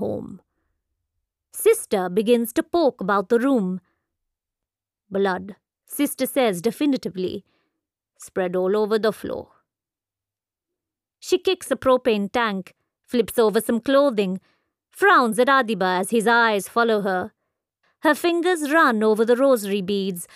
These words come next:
and her lips form words under her breath. She looks so very frail to Mita. "You say you found nothing?"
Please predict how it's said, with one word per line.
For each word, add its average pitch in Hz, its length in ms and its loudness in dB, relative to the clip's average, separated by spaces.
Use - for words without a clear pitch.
and 247 140 0
her 277 120 4
lips 269 340 0
form 240 360 0
words 240 420 2
under 226 220 0
her 208 100 -2
breath. 208 500 -2
She - 200 -2
looks 285 300 -2
so 311 320 2
very 254 340 0
frail 247 600 0
to 214 80 -6
Mita. 190 500 -8
"You - 300 -10
say 233 400 -4
you 240 200 -4
found 190 400 -6
nothing?" 277 440 -6